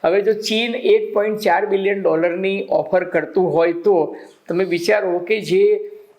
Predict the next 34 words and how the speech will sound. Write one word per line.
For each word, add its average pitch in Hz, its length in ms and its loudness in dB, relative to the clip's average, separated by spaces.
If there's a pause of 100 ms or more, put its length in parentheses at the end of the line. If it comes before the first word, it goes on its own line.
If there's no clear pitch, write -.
(160)
અવિકસિત 240 720 0
અથવા 196 280 2
અર્ધવિકસિત 196 840 -2
અથવા 196 260 0
તો 190 140 2
વિકાસશીલ 175 540 0
દેશો 185 340 2
છે 226 300 0
એમને 180 280 0
કેટલી 214 280 -2
મોટી 208 280 0
રાહત 202 360 0
થાય 240 180 0 (420)
અને 220 160 0
યુરેશિયન 226 640 0
માર્કેટ 180 520 -2
જે 220 180 0
છે 226 140 -4
એ 247 100 4
બહુ 202 220 4
મોટું 190 340 -2
ખુલે. 156 300 2 (400)
બીજું 240 500 0 (280)
કે 254 80 2 (280)
આ 262 300 0
જે 247 180 0
શાંઘાઈ 208 540 0
કોઓપરેશન 220 680 2
ઓર્ગેનાઇઝેશનની 208 880 0
મીટિંગ 180 420 -2
જે 214 100 2
થઈ 175 300 -2
હતી 240 360 -4
એમાં 185 500 0